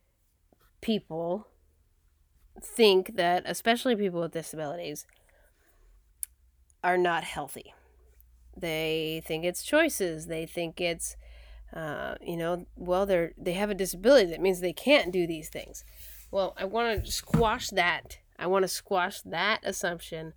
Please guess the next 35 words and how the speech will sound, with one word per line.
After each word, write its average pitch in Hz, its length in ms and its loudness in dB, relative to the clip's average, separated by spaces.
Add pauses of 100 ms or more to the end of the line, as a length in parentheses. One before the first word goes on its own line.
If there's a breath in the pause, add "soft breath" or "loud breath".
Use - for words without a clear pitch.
(360)
big 202 220 0
time. - 340 -12 (540 loud breath)
Because 220 360 0
we 196 120 -6
can. 202 560 0 (180)
We 202 180 0
can 208 160 0
do 202 140 4
all 180 140 6
sorts 262 300 2
of 185 100 -6
things. - 320 -12
For - 200 0
example, 202 600 0 (400 soft breath)
many 262 240 6
people 226 220 0
would 196 160 2
say 180 180 4
a 196 60 4
blind 180 280 4
person 196 340 0
can't 165 380 -8
go 180 180 -2
running. 226 460 2 (560 soft breath)
Well, 190 120 -4
guess 226 340 0
what? 196 220 2 (560)
Guiding 202 400 4
Eyes, 175 560 -4 (560)
which 175 180 -10
is 175 140 -10
where 170 120 -4
I 185 100 2
got 214 180 2
Bevy, 196 460 0